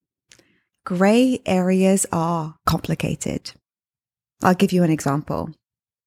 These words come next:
I actually share this in my Let It Be Easy book, which, by the way, is a great gift this holiday season for someone who you think could allow more ease and joy into their lives or who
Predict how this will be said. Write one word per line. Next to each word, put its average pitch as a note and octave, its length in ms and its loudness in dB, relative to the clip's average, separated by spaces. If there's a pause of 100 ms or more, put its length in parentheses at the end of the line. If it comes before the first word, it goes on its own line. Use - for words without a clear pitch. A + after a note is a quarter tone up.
(840)
I G#3 120 4
actually B3 220 2
share G3+ 180 4
this G3 160 0
in G3+ 60 2
my F3+ 100 2
Let F3 180 2
It F3 120 -6
Be F3+ 180 0
Easy F#3 180 2
book, E3+ 280 2
which, G3+ 200 -2
by C4+ 140 2
the F#4 120 -2
way, F4+ 180 2
is C4 120 2
a G3+ 40 2
great C4+ 280 -2
gift - 480 -2 (300)
this - 140 -2
holiday G3+ 340 2
season E3+ 400 -4
for F#3+ 120 0
someone E3+ 440 0
who E3 420 0 (300)
you A3 100 2
think A3 320 0
could D#4 260 0
allow C4+ 460 2
more B3+ 240 2
ease C4 360 0
and B3+ 120 4
joy B3+ 340 2
into B3 180 0
their G#3+ 160 2
lives G3+ 460 2
or G#3 120 4
who G3 260 4